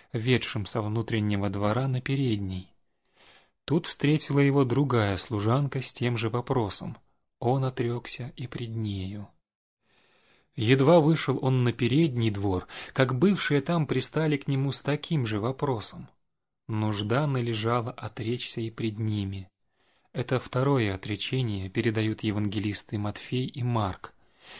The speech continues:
и оно характерично отличается от первого. То началось у ворот и кончилось у огня, а это началось у огня и кончилось у ворот.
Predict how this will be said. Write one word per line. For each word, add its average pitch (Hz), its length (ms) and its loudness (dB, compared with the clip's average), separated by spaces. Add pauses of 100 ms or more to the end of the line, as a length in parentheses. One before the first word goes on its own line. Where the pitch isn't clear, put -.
(140)
и 127 80 4
оно 143 320 4
характерично 135 880 0
отличается 127 840 -4
от - 220 -6
первого. 101 640 -2 (720)
То 151 140 10
началось 151 540 6
у 139 100 2
ворот 156 600 2
и - 140 -4
кончилось 135 600 -2
у 135 120 -2
огня, 117 520 -2 (360)
а 107 160 -2
это 104 240 -2
началось 101 560 -4
у 110 120 -4
огня 107 520 -4 (300)
и 120 80 -8
кончилось 131 720 -6
у 147 100 -4
ворот. 143 460 -4